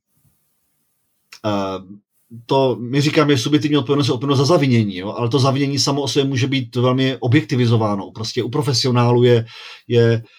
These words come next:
to není čistě jako subjektivní schopnosti, ale to je od-, to je nějaká odborná péče, kterou já mám jednat. Takže to je, ale je to prostě chybná péče, něco udělám špatně.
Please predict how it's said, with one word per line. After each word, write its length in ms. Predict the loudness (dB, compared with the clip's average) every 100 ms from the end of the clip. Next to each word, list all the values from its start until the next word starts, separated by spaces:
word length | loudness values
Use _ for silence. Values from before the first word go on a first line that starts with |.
| _
to 100 | 0
není 220 | 2 2
čistě 300 | 0 -2 -2
jako 260 | -2 -2 -2
subjektivní 560 | 0 2 2 2 0 -2
schopnosti, 560 | -4 -2 0 0 0
ale 200 | 0 0
to 100 | 0
je 60 | -2
od-, 120 | -2 _ _ -4
to 100 | -2
je 120 | -2 -6
nějaká 220 | -6 -2
odborná 440 | 0 2 2 2 0
péče, 360 | 0 -2 -4
kterou 220 | -2 0
já 140 | 2 0
mám 200 | -4 -8
jednat. 300 | -14 -16 -20
Takže 200 | -6 -2
to 60 | 2
je, 140 | 2
ale 140 | 2 -2
je 40 |
to 100 | -2
prostě 300 | -6 -6 -6
chybná 480 | -4 0 0 0 -2
péče, 400 | 2 0 0 -2
něco 240 | -2 -4
udělám 300 | 0 0 0
špatně. 440 | -6 -10 -14 -18